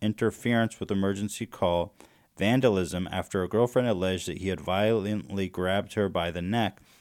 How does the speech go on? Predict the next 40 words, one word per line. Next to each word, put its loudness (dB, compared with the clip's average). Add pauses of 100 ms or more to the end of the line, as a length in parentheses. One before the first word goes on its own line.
(120)
and -6
slammed 0
her 2
head 2
into -8
the -2
wall, 2 (1040)
according 2
to -2
court, 2 (400)
uh, -2
documents -4
obtained -2
by -6 (220)
Oxygen -4
dot -8
com. -10 (1900)
So 4
I'm 8
not 4
making 2
this 0
up. 0
I, -2
I 2
mean, 2 (180)
I 4
don't 2
know 6
if 0
the 0
claims -2
are -2
true 2
or 6
not, 0
but -4
I'm 0
not 0
just -6